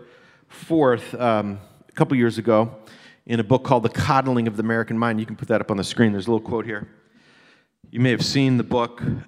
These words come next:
uh, The Coddling of the American Mind. The subtitle is How Good Intentions and Bad Ideas Are Setting Up a Generation for Failure. And what the quote says, this is Jonathan Haidt and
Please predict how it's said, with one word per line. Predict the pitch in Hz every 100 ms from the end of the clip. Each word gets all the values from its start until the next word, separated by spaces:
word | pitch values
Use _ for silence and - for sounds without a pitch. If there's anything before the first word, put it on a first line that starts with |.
| _ _
uh, | 117
The | 107
Coddling | 113 160 143 131
of |
the | 120
American | 120 117 120
Mind. | 117 117 113
The | -
subtitle | 113 117 127 113
is | 113 110
How | - 120
Good | 113 127
Intentions | 123 123 123 120 113
and | 110
Bad | 110 110
Ideas | 107 107 117 107 - - - -
Are | 107
Setting | 110 127 113
Up | 113 113 -
a | 107
Generation | 98 107 104 104 - 101
for | - 101
Failure. | - 131 127 104 90 - _ _ _ _ _ _ _ - - _ -
And | 120 120 120 - _
what | 127
the | -
quote | - 175 170 -
says, | 139 123 120
this | 123
is | 123 110
Jonathan | 131 120 120 117
Haidt | 123 120 120 -
and | 117 107